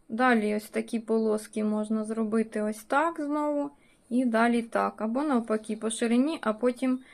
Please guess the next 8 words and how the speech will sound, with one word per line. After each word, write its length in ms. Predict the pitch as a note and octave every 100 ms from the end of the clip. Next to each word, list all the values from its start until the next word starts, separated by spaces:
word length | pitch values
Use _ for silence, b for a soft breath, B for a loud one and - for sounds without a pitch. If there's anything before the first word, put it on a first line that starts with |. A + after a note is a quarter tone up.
| B B B
е, 60 | A3
по 200 | A3+ A#3+
довжині. 680 | A3+ A#3 A3 A3 G#3+ G3+ G3+ _ _ _ _ _ _ b b
Дуже 360 | A3+ A#3+ D#4 C#4
легко 760 | A#3+ B3 A#3+ - A3 G#3+ G#3+ - _ _ _ _ _ _
робити 460 | - A#3+ A#3 B3 A#3
розмітку 540 | A3+ G#3+ A3+ A3+ -
такою 600 | G#3+ A3+ - A3+ G#3+ G#3+